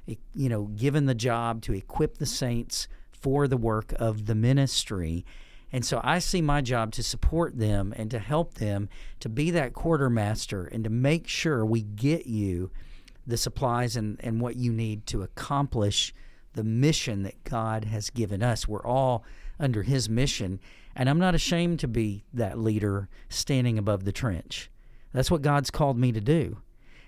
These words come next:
And that's not arrogant. It's not forceful. You know, again, I'm not ashamed to be the leader. I, um, I, I think this is what God's asked me to do so that I can encourage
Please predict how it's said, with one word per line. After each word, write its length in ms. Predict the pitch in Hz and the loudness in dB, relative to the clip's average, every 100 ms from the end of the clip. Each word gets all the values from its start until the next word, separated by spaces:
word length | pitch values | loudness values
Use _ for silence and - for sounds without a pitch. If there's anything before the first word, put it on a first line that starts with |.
| - | -8
And 420 | 127 123 120 117 | -2 0 0 0
that's 280 | 120 123 - | -2 -2 0
not 240 | 139 127 - | 0 0 0
arrogant. 560 | 131 151 131 151 151 - | 2 4 4 2 2 -2
It's 260 | 117 - | -4 -2
not 220 | 123 104 | -4 -4
forceful. 720 | - 131 143 - - 139 139 - - - - - 147 | -4 0 0 -2 0 2 0 -4 -18 -20 -20 -12 -4
You 140 | 120 | -2
know, 120 | 113 | 0
again, 320 | 117 117 151 110 | 0 2 2 2
I'm 160 | 131 | 4
not 160 | 151 147 | 4 4
ashamed 480 | 123 - 139 135 131 | 2 0 0 0 -2
to 100 | 127 | -2
be 400 | 127 123 120 117 - - - | 0 2 0 -4 -12 -20 -8
the 140 | 117 120 | 0 2
leader. 560 | 143 202 120 113 120 - | 4 4 2 0 -4 -4
I, 320 | 120 127 131 | 0 4 4
um, 360 | 117 104 104 107 - - - | 4 2 2 -2 -6 -16 -14
I, 280 | 82 120 120 135 135 | -8 -4 -2 -2 -4
I 40 | |
think 280 | 127 139 113 | -2 -2 -2
this 180 | 120 127 | -2 -2
is 80 | 143 | -2
what 160 | 131 | -2
God's 300 | 117 117 110 - | 0 -2 -2 -4
asked 380 | 113 117 123 - | -2 0 0 2
me 220 | 123 147 | 4 6
to 100 | 165 | 4
do 420 | 104 95 85 92 - - - - - | 2 0 0 -2 -6 -14 -12 -10 -8
so 200 | - 120 | -2 0
that 100 | 113 | 2
I 140 | 117 | 0
can 200 | 123 131 | -2 -4
encourage 960 | 107 104 - - 180 135 107 101 - - | -4 -6 -4 2 4 4 2 0 -4 -6